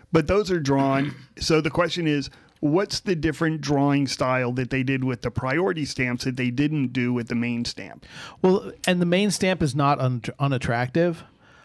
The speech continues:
Speaker 1: No.
Speaker 2: I would just prefer a different style.
Speaker 1: It,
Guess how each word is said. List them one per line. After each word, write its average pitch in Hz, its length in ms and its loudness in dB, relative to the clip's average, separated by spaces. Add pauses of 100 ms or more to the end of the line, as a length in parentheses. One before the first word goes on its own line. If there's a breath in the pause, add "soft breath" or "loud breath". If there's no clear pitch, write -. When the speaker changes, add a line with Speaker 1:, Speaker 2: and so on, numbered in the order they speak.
Speaker 1:
No. 190 160 4
Speaker 2:
I 160 180 8
would 165 180 8
just - 280 0
prefer 147 800 2
a 139 80 -2
different 120 300 -4
style. - 460 -4 (420 loud breath)
Speaker 1:
It, 202 260 0